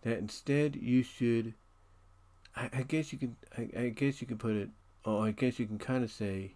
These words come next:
that you should probably look more along the lines of places like Newgrounds, or Vimeo, or BitChute, if you will. And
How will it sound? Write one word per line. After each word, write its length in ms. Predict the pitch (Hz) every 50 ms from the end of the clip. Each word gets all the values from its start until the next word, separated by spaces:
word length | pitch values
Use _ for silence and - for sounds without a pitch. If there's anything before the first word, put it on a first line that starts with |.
| - - - _ - - - -
that 180 | 110 104 104 104
you 160 | 107 107 107
should 400 | - - 131 127 127 123 - -
probably 920 | - - - 139 147 147 147 135 123 104 101 101 98 95 92 92 90 92 - - - - - - - - - - - - - - - - - - - - - -
look 240 | 120 120 117 107 -
more 640 | 113 113 117 120 120 117 117 113 110 110 110 107 - - -
along 300 | - 110 107 107 110 104
the 60 | 101
lines 540 | 101 101 98 95 95 98 95 92 92 90 -
of 260 | 104 95 92 90 - -
places 400 | - - 95 95 - - 95 90
like 160 | 95 90 85
Newgrounds, 920 | - 104 104 101 92 - 90 80 71 62 - - - - - - - - - - - - - - - - - _ -
or 380 | - 101 98 95 95 92 92 - - -
Vimeo, 520 | 104 92 98 110 104 98 92 85 69 64 - - - - - - - _ - - -
or 180 | 104 98 92 - -
BitChute, 440 | 113 98 - - - - 92 85 - - - - - - - - - - - - - -
if 120 | 104 -
you 120 | 95 90 85
will. 240 | 87 71 58 - - - - - - - _ - _ - - - - - - - - - _ - - - - - - - - - - - - - - - - - - - - - - - - - - - - - - - - - - - - - - _ _ _ _ - - - - -
And 380 | 127 127 123 123 120 120 117